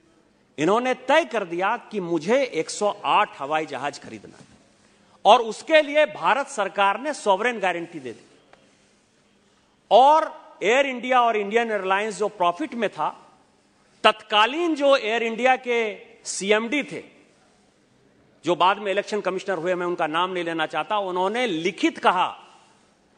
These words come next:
कि "ये काम मत करिए, ये देश के लिए आप जो है अन्याय कर रहे हैं।" लेकिन जब कमीशन खोरी की सरकार हो सर, तो क्या करती है?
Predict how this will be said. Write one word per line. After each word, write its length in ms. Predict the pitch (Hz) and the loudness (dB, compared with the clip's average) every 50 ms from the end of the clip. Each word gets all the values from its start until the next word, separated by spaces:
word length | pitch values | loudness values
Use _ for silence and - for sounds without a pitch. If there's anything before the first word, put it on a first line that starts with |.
| _ _ _ _ _ _ _ _ | _ _ _ _ _ _ _ _
कि 80 | - 175 | -2 2
"ये 140 | 196 202 | 2 2
काम 380 | 196 - 196 185 185 185 180 180 185 | 2 2 0 0 0 -2 -2 0 -2
मत 120 | 233 - | -2 -2
करिए, 580 | - - 226 202 202 185 160 127 104 - - - 127 | -2 -6 -6 -4 -4 -6 -6 -6 -8 -12 -18 -8 -4
ये 120 | 147 180 | -4 -4
देश 300 | 151 127 185 214 226 220 | 0 2 2 2 2 0
के 160 | - - 208 208 | -4 -6 -6 -4
लिए 560 | 202 208 214 208 202 180 - - - - - - | 0 0 0 0 0 -4 -8 -12 -20 -10 -2 2
आप 220 | 165 180 202 175 | 2 2 2 -2
जो 140 | 185 208 202 | -4 -4 -2
है 200 | 190 196 208 202 | 0 0 0 0
अन्याय 400 | 170 151 170 175 196 208 233 233 | -2 -4 -2 0 2 2 2 0
कर 160 | - 220 214 | -4 -8 -8
रहे 160 | 202 190 170 | -6 -6 -8
हैं।" 260 | 147 117 - - - _ _ _ _ _ _ _ _ _ _ _ _ - | -8 -12 -16 -20 -20 _ _ _ _ _ _ _ _ _ _ _ _ -2
लेकिन 300 | 120 160 151 - 220 214 | -2 -2 -2 -2 -6 0
जब 200 | 202 208 190 - | 0 0 -2 0
कमीशन 440 | - 143 160 208 202 - 151 247 180 | -6 -4 -4 -4 -4 -4 -4 -4 -4
खोरी 280 | - 175 180 185 185 | -6 -6 -4 -6 -6
की 120 | 165 - 165 | -8 -10 -8
सरकार 420 | - - 147 139 - 156 156 156 | -4 -4 -6 -2 0 0 0 0
हो 160 | 139 131 147 | -2 -8 -14
सर, 160 | - - 156 | -12 -12 -12
तो 120 | 139 _ 143 | -10 _ -14
क्या 220 | - - 147 139 | -8 -4 -4 -4
करती 360 | 139 - 131 123 - 117 101 | -4 -6 -14 -14 -14 -14 -16
है? 120 | 123 139 | -16 -16